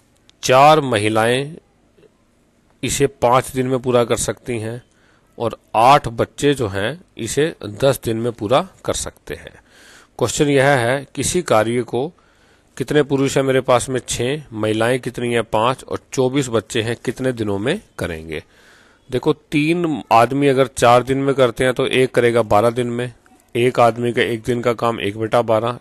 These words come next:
छः का छः बटे बारह। ऐसे ही चार वुमेन पाँच दिन में करती हैं तो एक करेगी बीस दिन में, एक का एक दिन का काम एक बटा बीस, तो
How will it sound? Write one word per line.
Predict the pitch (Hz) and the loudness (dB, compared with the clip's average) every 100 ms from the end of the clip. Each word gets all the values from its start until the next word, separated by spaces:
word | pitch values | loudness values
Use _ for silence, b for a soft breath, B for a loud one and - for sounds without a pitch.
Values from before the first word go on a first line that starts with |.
| _ | _
छः | - - 120 | -12 -6 -6
का | 117 120 | 0 -2
छः | - 101 | -2 -8
बटे | 90 - 85 | -10 -12 -12
बारह। | 80 76 - _ b b b b b | -10 -10 -12 _ b b b b b
ऐसे | - 110 - 131 | -4 -2 2 0
ही | 117 127 139 b b b b - | 0 -6 -8 b b b b 0
चार | 120 127 139 | 4 6 6
वुमेन | 127 131 131 135 - | 4 2 0 -2 0
पाँच | 117 117 | 2 2
दिन | 131 127 | -2 -2
में | 123 127 | 0 0
करती | 117 110 123 | 0 -2 -6
हैं | 120 120 | -4 -4
तो | - | -8
एक | - 120 120 | -4 -4 -2
करेगी | - 113 113 104 | 0 0 0 -4
बीस | 110 113 - | -2 -4 -2
दिन | 120 | -4
में, | 120 117 127 b b b _ - | -2 -4 -6 b b b _ -4
एक | 113 123 - | 0 0 0
का | - 117 | 2 2
एक | 113 | 2
दिन | 117 120 | -2 0
का | 123 | -2
काम | 110 110 110 | 0 -2 -2
एक | 107 110 | -8 -6
बटा | 110 127 | 0 0
बीस, | 113 117 120 | 0 -2 -4
तो | - | -8